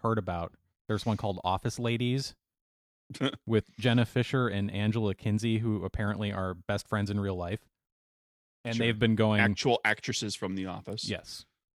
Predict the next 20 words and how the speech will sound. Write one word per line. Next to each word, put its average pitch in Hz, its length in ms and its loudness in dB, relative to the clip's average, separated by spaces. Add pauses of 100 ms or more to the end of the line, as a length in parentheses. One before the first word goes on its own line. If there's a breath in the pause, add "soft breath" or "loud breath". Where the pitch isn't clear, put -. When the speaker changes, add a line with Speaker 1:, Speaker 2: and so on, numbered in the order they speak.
Speaker 2:
The - 60 -2
T 110 40 0
V 98 60 0
Speaker 1:
Pam 98 180 0
Speaker 2:
show. 98 100 -4
Speaker 1:
and 95 220 -4 (100)
Angela. 110 440 2 (440)
And, 107 300 -2
um, 98 420 -2 (880)
they 127 140 2
are 131 160 6
going 117 340 4
episode 110 480 2
by 95 140 0
episode 90 600 -4 (340)
from 98 140 0
the 90 60 -6
beginning 95 440 -2
to - 180 -8
end. 85 280 -8